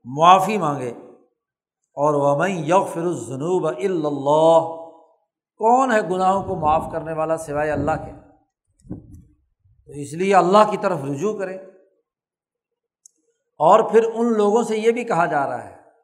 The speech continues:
کہ جن سے ایسی کوئی غلطی سرزد ہوئی ہے جس سے جماعت یا اجتماعیت کو نقصان پہنچا ہے، تو وَلَمْ يُصِرُّوا عَلَىٰ مَا فَعَلُوا، ایک تو اللہ سے استغفار مانگے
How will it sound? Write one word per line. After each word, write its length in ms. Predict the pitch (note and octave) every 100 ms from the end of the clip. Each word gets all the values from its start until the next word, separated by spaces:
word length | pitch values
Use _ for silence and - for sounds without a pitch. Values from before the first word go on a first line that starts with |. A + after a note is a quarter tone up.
| _ C3
کہ 80 |
جن 200 | B2 F#3
سے 180 | F#3+ A3+
ایسی 260 | G#3+ G#3+ A#3
کوئی 140 | A3
غلطی 340 | F3+ F#3+ G#3 A3
سرزد 440 | F#3+ F3+ G3+ F#3
ہوئی 240 | F#3 A3
ہے 60 | A3
جس 240 | F#3+ F#3
سے 80 | G#3
جماعت 460 | D3+ D#3 E3+ F#3+ G3+
یا 100 | F#3+
اجتماعیت 680 | F#3 F#3 F3+ F3+ F3+ G3 F#3+
کو 80 | F#3+
نقصان 400 | F3 F3 G3 G3+
پہنچا 400 | F3 C#3+ D3 B2+
ہے، 60 | - _ _ _ _ _ _ _ _ -
تو 200 | B2+ D3+
وَلَمْ 320 | G3 G3+ D#3
يُصِرُّوا 920 | D#3 F3 A3+ G#3 A#3 B3 B3 - - - - C3
عَلَىٰ 220 | D#3+ F#3+
مَا 180 | G3 G#3
فَعَلُوا، 640 | G3+ F#3 G#3+ G3 D3+ - - - _ _ _
ایک 300 | C#3+ F#3 G#3+
تو 100 | A3+
اللہ 260 | G3 G3 A3+
سے 140 | G#3+ G3+
استغفار 560 | - E3+ C3+ E3 F#3+
مانگے 380 | G#3 G#3+ A3